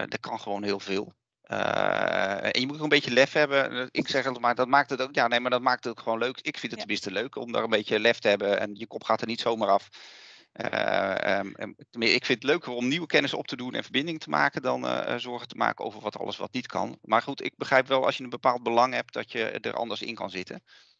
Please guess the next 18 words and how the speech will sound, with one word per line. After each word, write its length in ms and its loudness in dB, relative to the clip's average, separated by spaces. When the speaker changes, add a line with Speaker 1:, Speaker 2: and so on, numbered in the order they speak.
Speaker 1:
Maar 140 -4
dat 100 0
is 60 -4
het 100 -14
voordeel 240 0
van 120 -4
een 80 -6
adviseur. 460 -2
Dan 140 -14
mag 160 -6
je 60 -14
gewoon 160 -6
lekker, 340 -2
eh, 160 2
Speaker 2:
<laughs> 420 -2
Speaker 1:
op 60 -10
naar 100 -2
kijken. 280 -6